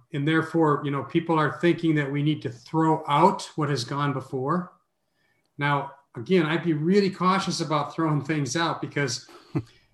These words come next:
Speaker 1: if, if you look at what's happened globally in the world, I mean, over the last one hundred years,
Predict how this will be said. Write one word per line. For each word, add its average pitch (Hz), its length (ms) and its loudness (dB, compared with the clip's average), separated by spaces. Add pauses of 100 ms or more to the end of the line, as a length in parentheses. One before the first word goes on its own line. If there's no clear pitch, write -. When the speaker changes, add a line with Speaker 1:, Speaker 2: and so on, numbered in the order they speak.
(220)
Speaker 1:
if, 156 200 -4
if - 160 -2
you 196 100 6
look 220 160 6
at 214 80 4
what's 185 200 4
happened 185 420 4
globally 175 480 6
in 139 60 2
the 131 80 0
world, 143 500 0
I 143 40 -2
mean, 160 140 4
over 180 120 6
the 175 80 2
last 180 300 4
one 180 120 4
hundred 170 340 4
years, 170 600 2